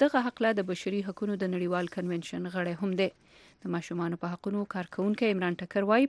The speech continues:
په ملکي کچه د کم عمره ماشومانو د جنسي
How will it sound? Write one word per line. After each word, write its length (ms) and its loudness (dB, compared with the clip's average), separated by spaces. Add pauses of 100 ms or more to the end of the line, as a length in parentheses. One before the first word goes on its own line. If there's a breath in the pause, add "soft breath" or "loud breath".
په 100 2
ملکي 300 0
کچه 340 6
د 100 6 (120)
کم 120 8 (120)
عمره 260 8
ماشومانو 540 4 (520 loud breath)
د 240 10
جنسي 380 4